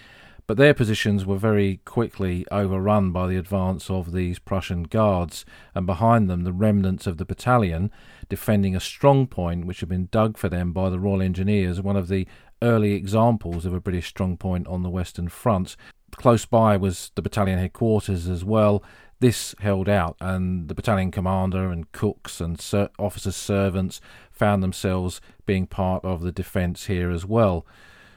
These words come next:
But the Black Watch held its ground, and the Prussian Guard attack was repulsed with heavy losses, and heavy losses too amongst the Black Watch.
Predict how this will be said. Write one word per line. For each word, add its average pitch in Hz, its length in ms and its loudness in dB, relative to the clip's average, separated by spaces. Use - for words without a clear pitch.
But 101 80 -6
the 113 60 2
Black 143 220 6
Watch 127 280 0
held 120 280 4
its - 140 -4
ground, 113 460 2
and 92 100 0
the 95 60 -2
Prussian 104 420 -2
Guard 101 360 2
attack 98 500 -4
was 95 320 -2
repulsed 92 640 -2
with 92 400 -2
heavy 92 520 -2
losses, 98 600 -4
and 104 160 0
heavy 104 420 2
losses 95 540 -2
too 90 560 0
amongst 95 580 0
the 92 80 -2
Black 95 260 0
Watch. - 500 -2